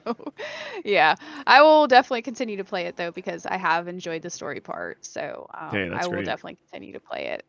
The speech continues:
Speaker 1: Um, so it'll probably just be something I do on Saturdays, though, since I already have a story game set on Tuesdays. So, yeah. <laughs>
Speaker 2: Well, sounds good.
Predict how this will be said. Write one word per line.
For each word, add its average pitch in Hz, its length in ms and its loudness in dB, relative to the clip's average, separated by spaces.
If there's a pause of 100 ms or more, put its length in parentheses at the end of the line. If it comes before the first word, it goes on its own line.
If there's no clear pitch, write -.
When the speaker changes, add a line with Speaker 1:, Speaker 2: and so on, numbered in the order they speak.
(160)
Speaker 1:
Um, - 320 -12 (320)
so - 160 -6
it'll 208 120 -4
probably 202 240 2
just 196 180 -10
be 185 80 -8
something 165 300 -12
I 156 80 -8
do 156 140 -10
on 151 120 -8
Saturdays, 170 580 -6
though, 170 180 -8
since 170 260 -12
I 165 100 -4
already 160 260 -8
have 170 160 -8
a - 40 -14
story - 300 -12
game - 280 -14
set - 320 -6 (100)
on - 160 -12
Tuesdays. - 600 -14
So, - 140 -20 (2250)
yeah. - 120 -12
<laughs> - 420 -8
Speaker 2:
Well, 147 140 4
sounds 135 320 0
good. 147 460 -2